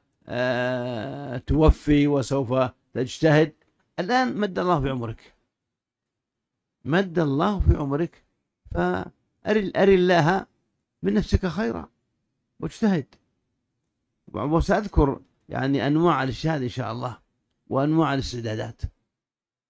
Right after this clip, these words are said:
المقصود أني أذكر بالحالة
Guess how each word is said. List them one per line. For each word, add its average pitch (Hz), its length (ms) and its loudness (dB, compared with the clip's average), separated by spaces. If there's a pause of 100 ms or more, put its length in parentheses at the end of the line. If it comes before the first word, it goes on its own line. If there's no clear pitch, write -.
(440)
المقصود 185 680 0 (420)
أني 156 320 2
أذكر 202 640 -2 (500)
بالحالة 196 800 -4